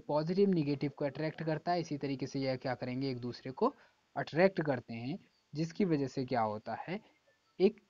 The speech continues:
कॉम्प्लेक्स बन जाता है जिसे हम बोलते हैं सोडियम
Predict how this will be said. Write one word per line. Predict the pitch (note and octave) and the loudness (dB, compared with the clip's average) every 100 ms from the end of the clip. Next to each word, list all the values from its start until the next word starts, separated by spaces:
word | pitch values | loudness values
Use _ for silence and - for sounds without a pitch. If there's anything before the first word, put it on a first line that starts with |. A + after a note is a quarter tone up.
| - | -6
कॉम्प्लेक्स | C3 B2+ D3 E3 F3 | -4 -4 -2 -2 -2
बन | C#3 C3 | -2 -2
जाता | A#2 A2+ G#2+ | -2 -4 -6
है | G#2 C#3 F#3 _ _ C3 | -6 -8 -10 _ _ -12
जिसे | C3+ - | -8 -4
हम | C#3+ C3 | -2 -2
बोलते | A2+ G#2+ - A2 | -4 -6 -8 -10
हैं | D3 G#3 _ A#3+ A#3 G#3 _ G#3 G#3+ G3+ G3 _ _ _ _ _ C6 A5 A5 _ _ _ _ _ _ _ _ _ _ _ _ _ _ _ _ _ | -8 -8 _ -20 -20 -20 _ _ -20 -20 _ _ _ _ _ _ _ _ _ _ _ _ _ _ _ _ _ _ _ _ _ _ _ _ _ _
सोडियम | - D3 B2+ D3+ | -2 0 0 -2